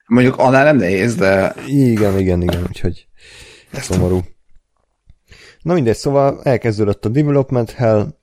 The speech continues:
Speaker 2: az első író az a David Cope, aki Spielbergnek a régi haverja, Jurassic Parkokat írogatott meg, jó pár, ö, forgatókönyvet, és akkor ők, ö, kidolgoztak egy storyline-t. Itt is ugye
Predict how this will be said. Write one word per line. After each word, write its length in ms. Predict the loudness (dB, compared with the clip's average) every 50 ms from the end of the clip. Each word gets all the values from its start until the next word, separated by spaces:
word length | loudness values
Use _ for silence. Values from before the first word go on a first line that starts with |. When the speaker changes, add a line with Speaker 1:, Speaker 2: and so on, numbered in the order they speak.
| _ _ _
Speaker 2:
az 200 | _ -8 -4 0
első 380 | 0 2 2 0 0 -2 -2 0
író 260 | 0 0 2 2 2
az 160 | 2 0 0
a 60 | -2 -2
David 380 | 0 0 0 0 0 -2 -6
Cope, 400 | -6 -2 0 0 0 2 2 2 2
aki 600 | 2 0 -4 -6 -4 -4 -2 -2 -2 -2 -4 -8 _ _ _ -14
Spielbergnek 600 | -14 -10 _ -4 -2 0 0 0 0 -2 -2 -2
a 320 | -2 -2 -2 -4 -6 -12 _ _ _
régi 300 | -4 -2 -2 0 0 0
haverja, 720 | -2 0 0 0 0 2 2 2 2 0 0 -2 -6 _ _ -14 -14 -12 -12 -14 -10 -8 -6 -4
Jurassic 460 | -2 0 0 0 -2 -2 -6 -8 -4
Parkokat 500 | _ -2 -2 0 -2 -2 -2 -2 -4 -4
írogatott 500 | -4 -4 -2 -4 -4 -4 -6 -8 -8 -6
meg, 240 | -6 -6 -6 -6 -8 _ _ -20 -20 -20 -20 -20 -20 -20 -20 -20 -20 -20 _ _ _
jó 160 | -2 -2 -2
pár, 280 | -2 -2 -4 -2 0 0
ö, 240 | 0 0 2 0 0 0 -2 -2 -4 -4
forgatókönyvet, 960 | -2 -2 -2 -2 0 -2 -2 -2 -2 -2 -2 0 0 0 -2 -2 -6 -18 -20 _
és 220 | -10 -10 -8 -8
akkor 280 | -10 -10 -6 -6 -4 -4
ők, 180 | -4 -4 -6 -12 -18 -12
ö, 200 | -8 -8 -8 -8
kidolgoztak 680 | -8 -8 -8 -6 -4 -6 -4 -6 -8 -10 -10 -10 -8 -8
egy 60 | -8
storyline-t. 680 | -8 -6 -6 -4 -4 -2 -2 0 -2 -2 -4 -6 -10 -20 _ _ -10
Itt 220 | -8 -8 -8 -6
is 160 | -8 -8 -4 -4
ugye 300 | -2 0 2 2 2